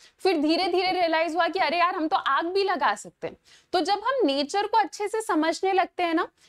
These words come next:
तभी डिस्कवरी या इन्वेंशंस होते हैं। ठीक है, जैसे ये discovery of fire और एग्जांपल उठाते हैं। जब हमें डीएनए के बारे में in detail पता लगा,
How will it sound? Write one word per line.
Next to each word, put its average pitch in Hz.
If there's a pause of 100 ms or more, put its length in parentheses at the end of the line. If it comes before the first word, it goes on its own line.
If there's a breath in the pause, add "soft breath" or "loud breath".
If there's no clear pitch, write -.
(140)
तभी 330
डिस्कवरी 339
या 311 (100)
इन्वेंशंस 294
होते 262
हैं। 254 (600 soft breath)
ठीक 285
है, 381
जैसे 285
ये 330
discovery 269
of 285 (120)
fire 208 (100)
और 339
एग्जांपल 269
उठाते 240
हैं। 185 (340 soft breath)
जब 311
हमें 339
डीएनए 359
के 381
बारे 330
में 349
in 320
detail 330
पता 302
लगा, 277